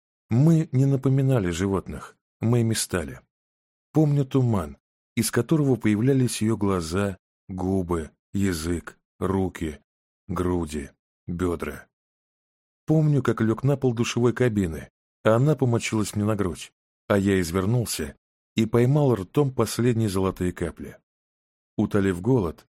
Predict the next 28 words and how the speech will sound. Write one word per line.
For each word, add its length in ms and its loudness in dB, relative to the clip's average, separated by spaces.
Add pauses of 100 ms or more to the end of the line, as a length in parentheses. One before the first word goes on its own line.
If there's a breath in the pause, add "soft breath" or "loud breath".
(260)
а 80 2
это 240 2
был 240 2
именно 440 2
голод, 500 -4 (300)
какой-то 420 0
даже 260 2
каннибальский, 840 -2 (480)
потому 340 0
что 180 -2
мы 160 2
искусали 600 0
друг 260 -4
друга 240 0
до 140 -4
крови 380 -2
и 200 -6
слизывали 640 -4
эту 160 -8
кровь. 360 -10 (640)
Так 200 0
вот, 300 -12 (360)
утолив 420 0
голод, 360 0
мы 160 2
легли 260 0
в 80 -8
постель. 500 -8